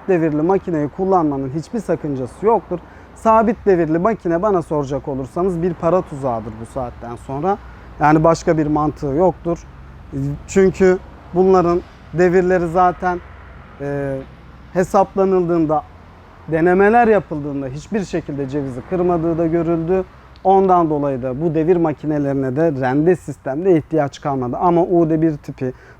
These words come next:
zımparalı sistemlerin bazı tiplerini alırsanız devir ayarlı almanızı öneririm. Bu da ciddi bir maliyet bindiriyor. Dediğim gibi makine başına neredeyse sekiz ile on bin lira arası değişmekte.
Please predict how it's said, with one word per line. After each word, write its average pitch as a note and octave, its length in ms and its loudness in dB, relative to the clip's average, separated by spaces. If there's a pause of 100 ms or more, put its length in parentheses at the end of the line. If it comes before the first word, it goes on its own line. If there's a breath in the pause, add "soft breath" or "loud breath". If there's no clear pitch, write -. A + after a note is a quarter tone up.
zımparalı E3 640 4
sistemlerin C#3+ 720 -2
bazı D#3 340 2
tiplerini B2+ 440 -10 (140)
alırsanız E3+ 720 0 (460 loud breath)
devir F3 240 4
ayarlı D3+ 580 2 (140)
almanızı D#3 680 0 (240)
öneririm. E3+ 580 2 (340)
Bu F#3 160 2
da G3 180 2
ciddi D#3+ 360 -4
bir F#3 140 4
maliyet C#3+ 560 0 (140)
bindiriyor. C#3 640 0 (300 soft breath)
Dediğim E3+ 360 4
gibi C#3+ 280 -2 (120)
makine D#3+ 420 -2
başına D#3 420 -6
neredeyse D#3 600 -6
sekiz D3 340 -10
ile C3 140 -8 (100)
on F3+ 260 2
bin C#3 160 -4
lira B2+ 160 -8
arası A2+ 380 -12
değişmekte. A#2 720 -6